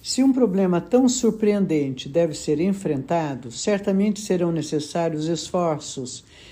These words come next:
de cientistas de todas as disciplinas claramente relevantes. Parece-me que nós, psicanalistas, com nosso interesse pelos processos inconscientes que influenciam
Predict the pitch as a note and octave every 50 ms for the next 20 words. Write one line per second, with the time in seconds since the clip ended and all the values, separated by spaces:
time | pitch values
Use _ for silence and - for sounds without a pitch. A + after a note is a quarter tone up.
0 | - - - - F#3 F#3 F#3+ - - F#3 E3+ E3+ - G#3 G3+ F#3+ - F#3+ E3+ D#3
1 | - - F3+ D#3+ - - - - B3 B3 B3 A#3+ A#3+ G3+ F3+ - F3 D#3+ D3 -
2 | - D3 D3 - - B2+ - - D3+ D#3 E3 E3+ E3+ E3+ E3+ - - - - G3+
3 | G3+ G3 F#3 E3 D#3+ D#3 D3+ C#3+ - - - E3+ D#3+ D3 C3 B2+ A#2+ G2+ D2 G2+
4 | G2 - - - - - - _ _ _ _ _ _ _ _ _ - F3+ F3+ F#3
5 | G3 G#3 G3+ G3+ G3+ G3 F#3 E3+ D#3+ - E3 D3+ D3+ D3 D3 D#3 D#3+ - - -
6 | - - - - D#3 C#3+ C#3 C#3 C#3+ E3+ G3 G3 - - - - B2+ A#2+ - -
7 | - - E3 E3 E3 E3 D#3+ - - G3+ G#3 G3+ G3+ G3+ E3+ D3+ C#3+ C#3+ C#3 C3
8 | - - - - G2 G2 - - - _ - _ _ _ _ - G3 G3 G3 F#3+
9 | - - E3+ E3 D#3 - E3 D#3 D3+ D3+ - - D3+ D3 F3 G#3+ G#3+ G3+ - E3
10 | D#3 C#3+ - - - D#3+ D3+ D3 C#3+ C3+ B2 - - B2+ - - - - F#3 F#3
11 | F3+ F#3 - - F3 E3+ E3+ D#3+ D#3+ - - - A3 G3+ E3+ C#3 B2 A#2 A2+